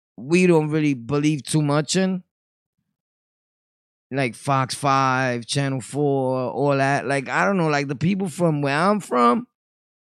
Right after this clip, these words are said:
they turn to the, the hood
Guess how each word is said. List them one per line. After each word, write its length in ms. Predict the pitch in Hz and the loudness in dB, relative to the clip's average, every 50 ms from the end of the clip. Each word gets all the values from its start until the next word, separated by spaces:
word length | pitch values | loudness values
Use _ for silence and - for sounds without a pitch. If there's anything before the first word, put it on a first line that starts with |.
| _ _ _ _ _ _ _ _ _ _ _ _ _ _ - | _ _ _ _ _ _ _ _ _ _ _ _ _ _ -4
they 200 | 120 170 190 202 | 0 2 2 2
turn 380 | - - 226 214 190 170 156 - | 4 2 4 4 4 2 0 0
to 160 | - 147 143 | -2 -2 0
the, 260 | 135 135 120 107 - _ _ _ _ _ _ _ _ _ _ - | 0 -2 -2 -4 -8 _ _ _ _ _ _ _ _ _ _ -16
the 300 | 123 127 135 135 135 131 | -6 -4 -2 0 0 2
hood 380 | 156 190 202 190 165 135 - | 4 4 4 4 2 0 -8